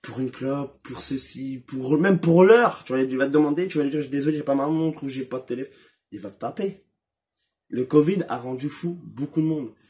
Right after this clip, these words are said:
Hein, c'est, je parle pas que extérieur, je parle aussi, euh, sociaux, donc les réseaux sociaux aussi, ça rend fou les gens. Ça a rendu mahboul les gens. Le covid, là, il, il a, il a rendu fou tout le monde.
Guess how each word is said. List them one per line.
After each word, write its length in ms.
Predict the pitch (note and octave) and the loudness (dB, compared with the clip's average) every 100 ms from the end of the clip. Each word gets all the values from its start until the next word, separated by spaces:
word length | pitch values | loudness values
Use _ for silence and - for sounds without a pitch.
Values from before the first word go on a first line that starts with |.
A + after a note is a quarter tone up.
| _ - | _ -4
Hein, 360 | C#3 D3+ B2+ | 0 2 0
c'est, 180 | A#2 - | -4 -6
je 80 | - | -6
parle 200 | - - | -6 0
pas 120 | D#3 | 0
que 500 | D#3 - G3 G#3 - | 0 2 6 6 4
extérieur, 540 | C#3 - E3 D3+ D#3+ | -2 0 0 2 0
je 100 | D3+ - | -2 -8
parle 200 | B2+ C3 | -8 -4
aussi, 420 | C3 - E3 D#3+ | -4 0 2 4
euh, 80 | C3+ | 2
sociaux, 460 | A#2+ D3+ C#3+ E3 C#3+ | 0 -4 -2 -2 -2
donc 180 | C3 B2+ | -4 -6
les 120 | C3 | -6
réseaux 200 | C3 C3+ | -4 -4
sociaux 280 | C#3+ C3+ D3+ | -4 -4 -4
aussi, 260 | D3+ E3 | -2 -4
ça 140 | C#3+ A2+ | -4 -8
rend 180 | A#2 D3+ | -8 -8
fou 260 | - E3 | -6 0
les 120 | E3 D3 | 2 2
gens. 300 | D#3 D#3 _ _ _ - _ | -2 -10 _ _ _ -20 _
Ça 140 | - | -2
a 40 | C3+ | 0
rendu 240 | D3 D3 | 2 2
mahboul 500 | E3+ E3+ C#3+ C#3 F3+ | 2 2 -2 -2 -2
les 100 | B2+ | 0
gens. 240 | B2 A2+ - _ _ _ _ _ _ _ _ _ _ _ | -4 -8 -16 _ _ _ _ _ _ _ _ _ _ _
Le 120 | C3 | -4
covid, 260 | C3 D#3 F#3 | 0 2 4
là, 160 | E3 E3 | 4 2
il, 160 | C#3 C3+ | 0 -4
il 120 | C#3+ | 0
a, 180 | B2+ - | 0 0
il 80 | C3 | -2
a 40 | |
rendu 240 | B2+ C3 B2+ | -4 -6 -8
fou 120 | - | -4
tout 100 | E3 | 0
le 60 | |
monde. 180 | D#3+ G#2+ | 0 -2